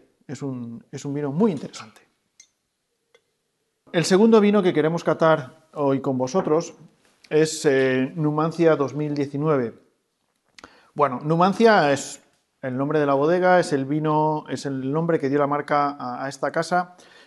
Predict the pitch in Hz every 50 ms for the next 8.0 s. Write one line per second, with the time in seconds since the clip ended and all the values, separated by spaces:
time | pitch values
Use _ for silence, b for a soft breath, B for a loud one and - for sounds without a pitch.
0 | B B - 165 175 170 180 196 196 196 185 175 - 180 165 165 190 180 175 185
1 | 185 202 202 202 202 - - 135 - 139 139 160 185 175 160 165 165 170 170 170
2 | 170 - 139 131 127 131 131 - - - - 127 123 123 120 120 120 120 120 123
3 | 120 120 120 - 151 147 147 156 165 160 151 143 139 135 127 131 135 147 156 -
4 | 165 151 139 131 123 127 127 131 156 175 170 175 156 143 143 143 - 190 226 -
5 | _ _ _ B B B B B B B B B B B _ _ _ _ _ _
6 | _ _ _ _ _ _ - 185 185 175 214 233 214 233 214 214 202 190 185 185
7 | 165 185 180 208 196 190 185 180 180 180 175 175 185 185 180 180 180 160 -